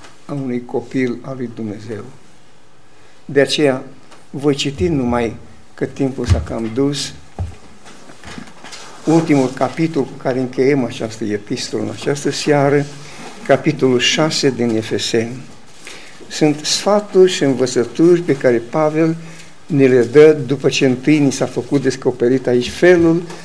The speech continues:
în care Dumnezeu ne-a mântuit, ne-a răscumpărat și ne-a binecuvântat în Domnul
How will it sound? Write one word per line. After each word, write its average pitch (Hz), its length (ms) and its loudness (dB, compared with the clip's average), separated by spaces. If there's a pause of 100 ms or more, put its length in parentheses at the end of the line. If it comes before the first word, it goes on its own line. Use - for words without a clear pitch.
(140)
în 127 200 0
care 117 340 0
Dumnezeu 147 500 4
ne-a 131 140 4
mântuit, 123 520 0
ne-a 139 160 2
răscumpărat 123 680 2
și 135 140 -6
ne-a 127 140 2
binecuvântat 120 840 -2
în 123 160 -4
Domnul 120 360 -2